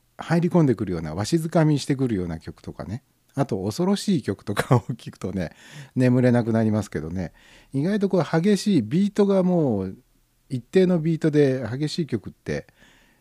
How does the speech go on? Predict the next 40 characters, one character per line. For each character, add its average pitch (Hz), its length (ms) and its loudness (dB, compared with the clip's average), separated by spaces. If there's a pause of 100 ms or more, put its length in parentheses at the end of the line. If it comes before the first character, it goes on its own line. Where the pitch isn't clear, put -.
(140)
意 135 100 0
外 208 160 2
と 226 80 2
寝 180 160 6
れ 165 140 4
ち 170 120 0
ゃ 165 60 4
う 147 80 2
ん 117 60 0
で 80 80 -6
す - 100 -10
よ。 90 60 -4
寝 113 160 2
れ 175 100 2
ち 196 100 -2
ゃ 196 60 2
う 190 40 0
っ - 20 -2
て 156 100 -2
い - 20 -8
う - 20 -10
か 101 60 0
眠 120 260 2
く 208 100 4
な 220 80 8
っ - 80 -2
て - 160 -4
き - 100 -14
ま 80 80 -10
す - 100 -18
よ 78 100 -12
ね。 135 180 -10 (540)
<laughs> 143 540 -8
な 170 120 -2
の 151 100 0
で、 98 320 0
ヒ 110 80 -4
ロ 160 140 -2
シ - 120 -10
も 87 200 -8